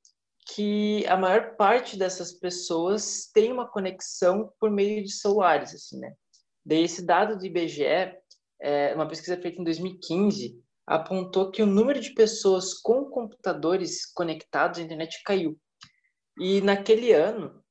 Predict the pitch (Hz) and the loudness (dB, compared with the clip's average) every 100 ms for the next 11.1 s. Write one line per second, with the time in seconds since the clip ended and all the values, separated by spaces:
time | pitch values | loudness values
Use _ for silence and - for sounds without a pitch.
0 | _ - 160 180 185 185 - 196 220 185 | _ -4 -2 -2 -8 -12 -6 -6 -4 -8
1 | 180 - 247 277 247 226 233 214 208 208 | -12 -12 -12 -10 -6 -6 -4 -6 -2 -2
2 | 202 190 - 190 190 170 170 151 - _ | -2 -6 -6 -10 -6 -6 -6 -10 -16 _
3 | 139 151 156 147 151 147 127 - - - | -8 -4 -4 -4 -4 -2 -4 -6 -12 -16
4 | _ _ - _ _ _ - 180 208 196 | _ _ -20 _ _ _ -4 2 2 2
5 | - 190 151 175 156 190 208 180 190 190 | -4 -4 2 4 6 4 4 2 -2 -6
6 | 185 196 190 - 175 180 190 180 180 175 | -8 -8 -8 -6 -6 -6 -8 -6 -8 -10
7 | 175 - 165 175 175 170 170 151 165 - | -12 -6 -4 -4 -6 -4 -2 -2 -2 -8
8 | - - 170 170 190 175 131 - 117 - | -12 -10 -8 -6 -4 -2 -4 -8 -16 -20
9 | _ _ - _ _ _ - 170 190 202 | _ _ -20 _ _ _ 0 2 0 -2
10 | 185 208 247 233 214 - 214 202 190 175 | 4 4 6 2 0 -2 0 2 2 -2
11 | 147 | -6